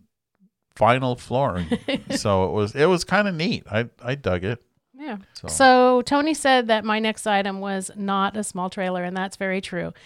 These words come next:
Speaker 2: The Genesis Supreme is something I've never seen before. Brand new, innovative layout for a trailer. They are toy haulers, but the toy hauler portion of the trailer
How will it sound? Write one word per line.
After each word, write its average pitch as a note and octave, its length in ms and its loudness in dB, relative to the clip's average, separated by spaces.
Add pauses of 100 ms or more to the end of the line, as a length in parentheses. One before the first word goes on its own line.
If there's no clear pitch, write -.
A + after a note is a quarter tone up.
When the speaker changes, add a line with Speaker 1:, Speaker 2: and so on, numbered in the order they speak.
(680)
Speaker 2:
The G#3+ 140 -2
Genesis B3+ 580 0
Supreme A#3+ 1000 -4 (680)
is A3 160 -6
something A#3+ 380 0
I've G3 200 0
never G#3 320 0
seen A#3+ 340 -4
before. G#3+ 640 -2 (420)
Brand A#3 320 -2
new, A#3+ 460 0 (640)
innovative A#3 1040 4 (260)
layout G#3 600 2
for G#3+ 180 -4
a G3+ 80 0
trailer. F#3+ 640 -2
They G3 220 -2
are G3+ 140 0
toy D4+ 300 -2
haulers, A3 560 4 (460)
but A3+ 300 8
the A3 320 0
toy D4+ 260 0
hauler E4 320 -2
portion B3+ 680 -2
of A3 320 0
the G#3 100 -4
trailer A3+ 640 -2